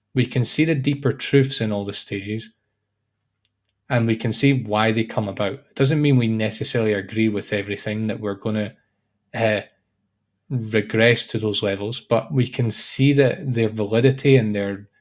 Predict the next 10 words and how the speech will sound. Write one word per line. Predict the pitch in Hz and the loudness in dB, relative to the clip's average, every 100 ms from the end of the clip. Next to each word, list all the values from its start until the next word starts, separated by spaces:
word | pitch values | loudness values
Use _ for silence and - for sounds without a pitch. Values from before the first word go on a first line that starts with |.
| _ _ _ | _ _ _
the | 113 101 113 | -8 -4 0
reason | 113 120 123 | 2 2 2
why | 117 117 | 2 2
they | 107 107 | 0 -2
come | - 113 107 | -4 -4 -2
about. | - 110 113 - _ | -2 -2 -2 -8 _
And | 131 107 101 101 - _ _ _ _ _ _ _ _ | -6 -4 -4 -8 -12 _ _ _ _ _ _ _ _
this | 127 110 | -2 0
isn't | 127 117 113 | 0 0 0
just | 117 110 - | -2 -4 -10